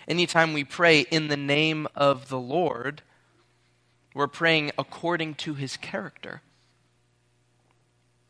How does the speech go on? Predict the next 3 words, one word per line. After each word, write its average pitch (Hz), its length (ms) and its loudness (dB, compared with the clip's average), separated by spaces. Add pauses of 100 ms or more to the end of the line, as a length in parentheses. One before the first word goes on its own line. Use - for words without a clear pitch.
(2250)
The 127 80 -4
Bible 135 380 6
is 117 200 -6